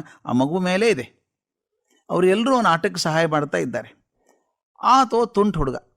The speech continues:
ಒಂದ್ ಕಡೆ ಕೂಡಲ್ಲ, ಪ್ರತಿಯೊಂದನ್ನು ಹಿಡಿತಾನೆ, ಪ್ರತಿಯೊಂದು ಬೇಕು ಅಂತಾನೆ. ಕಿಟಕಿ ಪಕ್ಕ ಕೂತಿದ್ದಾನಲ್ಲ ಆತ, ಹೊರಗೆ ಕಾಣೋ ಪ್ರತಿಯೊಂದು ವಸ್ತುವಿನ ಬಗ್ಗೆ ಪ್ರಶ್ನೆ ಕೇಳ್ತಾನೆ, ನೂರು ಪ್ರಶ್ನೆ ಕೇಳ್ತಾನೆ. ಈ ಗಂಡ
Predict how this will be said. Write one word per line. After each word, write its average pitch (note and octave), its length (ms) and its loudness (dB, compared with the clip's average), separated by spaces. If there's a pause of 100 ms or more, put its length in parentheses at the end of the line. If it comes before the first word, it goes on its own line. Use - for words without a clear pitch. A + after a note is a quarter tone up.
ಒಂದ್ D3 220 -2
ಕಡೆ G#3+ 200 0
ಕೂಡಲ್ಲ, B2 340 -2
ಪ್ರತಿಯೊಂದನ್ನು E3+ 800 -2
ಹಿಡಿತಾನೆ, D3 440 -4
ಪ್ರತಿಯೊಂದು D#3 460 -4
ಬೇಕು F3 320 -2
ಅಂತಾನೆ. B2 480 -4 (800)
ಕಿಟಕಿ B3 300 -2
ಪಕ್ಕ B3 240 -2
ಕೂತಿದ್ದಾನಲ್ಲ F#3 600 -2
ಆತ, A2+ 200 -6 (1300)
ಹೊರಗೆ C4+ 300 0
ಕಾಣೋ A3+ 260 2
ಪ್ರತಿಯೊಂದು B3 560 0
ವಸ್ತುವಿನ A3 340 0
ಬಗ್ಗೆ G#3 220 -4
ಪ್ರಶ್ನೆ E3 340 -6
ಕೇಳ್ತಾನೆ, A#2 360 -8
ನೂರು C4 380 2
ಪ್ರಶ್ನೆ A3+ 320 -4
ಕೇಳ್ತಾನೆ. C3+ 460 -12 (1080)
ಈ D#3 160 -6
ಗಂಡ - 280 -6